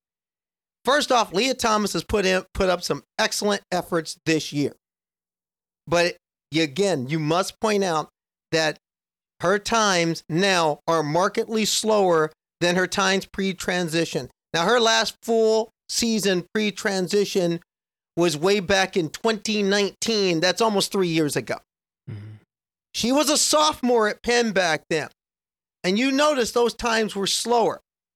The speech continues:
Speaker 1: And those times and that conte-, and that accomplishment that she had prior to transition needs to be placed in context, because there is this story that Leah, that, oh,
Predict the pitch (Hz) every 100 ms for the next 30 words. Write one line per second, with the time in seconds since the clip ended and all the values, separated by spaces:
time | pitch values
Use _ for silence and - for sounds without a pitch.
0 | _ _ _ _ _ 202 202 185 - -
1 | 190 302 302 269 254 254 214 190 233 226
2 | - 240 226 208 214 - 190 185 175 220
3 | 240 - 233 269 240 196 - 190 175 170
4 | 160 - 240 220 233 196 165 - _ -
5 | 185 220 262 - 254 247 214 202 190 202
6 | 175 196 - 214 190 190 180 190 180 -
7 | 143 - _ _ _ 165 196 160 190 226
8 | 208 247 - 262 254 208 175 160 _ _
9 | _ _ _ 120 160 202 185 151 135 -
10 | - 151 120